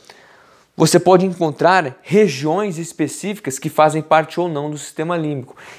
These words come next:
que trabalhando em conjunto com outras áreas, como regiões corticais,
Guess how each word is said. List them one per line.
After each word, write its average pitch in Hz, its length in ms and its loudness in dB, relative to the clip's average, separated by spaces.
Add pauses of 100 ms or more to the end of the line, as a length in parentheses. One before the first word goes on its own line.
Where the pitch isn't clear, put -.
que 151 100 -4
trabalhando 160 520 4
em 196 60 -6
conjunto 165 540 -8
com 151 140 -8
outras 165 400 -2
áreas, 151 260 2
como 139 160 -8
regiões 131 400 -4
corticais, 143 680 -4